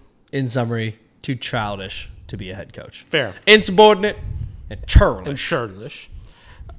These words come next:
Speaker 2: Let's move on to the game that Jake wanted to talk about the most. The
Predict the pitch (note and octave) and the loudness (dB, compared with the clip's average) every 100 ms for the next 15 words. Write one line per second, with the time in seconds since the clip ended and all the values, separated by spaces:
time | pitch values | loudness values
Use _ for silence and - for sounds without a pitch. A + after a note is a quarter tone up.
0 | - - - - _ C3+ D3+ F3 - F#3 | -20 -20 -20 -20 _ -8 -4 -4 -2 -2
1 | E3+ D3+ C#3+ C#3 C3+ - C3+ C3 C3 B2+ | 0 -2 -2 -4 -8 -8 -8 -6 -6 -6
2 | C3 C3 - _ _ _ _ _ C3+ C3+ | -6 -8 -14 _ _ _ _ _ -12 -8
3 | C3+ C3+ C3+ B2+ A#2+ A#2 A#2+ B2 A#2+ A#2 | -6 -4 -4 -6 -8 -8 -10 -8 -10 -10
4 | B2 A2 A#2 A2 - G#2 F#2+ - - _ | -10 -12 -10 -12 -10 -12 -10 -12 -14 _
5 | _ _ _ _ _ A#2 B2+ A2 A2 A#2 | _ _ _ _ _ -10 -8 -8 -10 -10
6 | A#2+ | -10